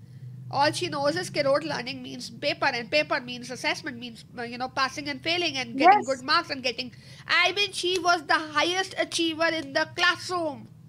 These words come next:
Speaker 2: क्योंकि साइमा, उसके वहाँ का पैटर्न ही वही था, उसको मालूम था कि मेरे टीचर को मुझे बुक में से ही इसी, यही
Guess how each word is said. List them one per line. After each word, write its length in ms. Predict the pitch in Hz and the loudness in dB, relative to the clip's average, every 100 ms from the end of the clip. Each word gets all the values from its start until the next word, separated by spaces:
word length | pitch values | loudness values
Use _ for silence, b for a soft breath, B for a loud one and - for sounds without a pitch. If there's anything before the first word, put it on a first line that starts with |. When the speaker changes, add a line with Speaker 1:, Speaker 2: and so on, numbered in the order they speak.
| - - - - - - | -20 -20 -20 -20 -4 2
Speaker 2:
क्योंकि 260 | 359 392 | 4 4
साइमा, 380 | 392 330 339 403 | 8 10 12 10
उसके 320 | 392 - 381 | 10 6 6
वहाँ 220 | 370 359 | 10 10
का 100 | 359 | 12
पैटर्न 460 | 370 294 269 339 381 | 12 12 12 8 6
ही 80 | 403 | 8
वही 240 | 359 320 | 8 8
था, 220 | 285 226 | 10 8
उसको 360 | 175 240 - 339 | 8 -4 4 8
मालूम 380 | 320 302 339 349 | 12 12 10 8
था 200 | 277 254 | 10 8
कि 140 | 294 | 8
मेरे 280 | 262 294 330 | 6 6 6
टीचर 340 | 294 240 269 | 4 6 6
को 160 | 262 277 | 6 6
मुझे 260 | 254 233 254 | 6 6 6
बुक 260 | 214 220 247 | 8 6 8
में 100 | 262 | 6
से 180 | 285 | 8
ही 300 | 277 285 302 B B B 269 | 10 8 6 B B B 6
इसी, 220 | 277 320 | 10 12
यही 640 | 320 226 269 285 330 302 | 12 12 10 12 8 4